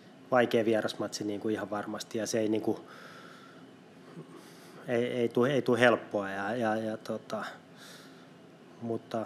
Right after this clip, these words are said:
täytyy sanoa, että mä melkein toivoin niinku kyllä, että sieltä olisi tullut klubi ja oltais, oltais saatu tähän kaksi makeat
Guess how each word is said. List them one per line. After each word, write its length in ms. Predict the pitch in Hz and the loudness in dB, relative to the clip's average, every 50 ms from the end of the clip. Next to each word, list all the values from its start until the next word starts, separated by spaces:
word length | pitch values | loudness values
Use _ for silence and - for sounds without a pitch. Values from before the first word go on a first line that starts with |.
| - - - | -6 -4 -2
täytyy 220 | 123 117 120 123 | 0 2 4 6
sanoa, 200 | 127 135 131 127 | 6 8 8 8
että 140 | 123 - - - - - - - - - - 127 123 - - | 6 6 0 -14 -18 -20 -20 -20 -16 -12 -12 -12 -8 -2 2
mä 140 | 139 139 | 4 6
melkein 360 | 135 135 131 120 - 131 123 120 | 8 8 8 8 8 6 6 8
toivoin 420 | 135 127 123 117 110 113 113 113 | 8 8 8 8 8 8 6 6
niinku 200 | 113 107 117 110 | 6 4 2 2
kyllä, 220 | - 123 117 113 | 2 4 4 4
että 100 | 107 - | 2 2
sieltä 200 | - 117 110 - | 2 0 2 2
olisi 120 | 117 107 - | 0 0 2
tullut 200 | 120 117 110 - | 2 0 0 2
klubi 300 | - 127 120 113 120 110 | 2 2 2 4 4 2
ja 160 | 107 104 101 - - - - - - 247 240 277 285 - - - - - - | 2 0 -2 -4 -8 -14 -16 -14 -14 -12 -12 -12 -12 -14 -18 -20 -20 -12 -6
oltais, 400 | - 120 110 117 107 - - 160 | -6 -4 -2 -2 -4 -4 -4 -4
oltais 340 | 143 123 117 117 104 - | -4 -4 -2 -2 -2 -2
saatu 240 | - 117 110 - - - - - | 0 -2 -2 -2 -4 -10 -8 -4
tähän 200 | 120 110 110 104 | -2 0 0 2
kaksi 240 | - 110 110 - - | 2 0 2 2 2
makeat 260 | 117 110 - 113 107 | 0 0 2 0 -2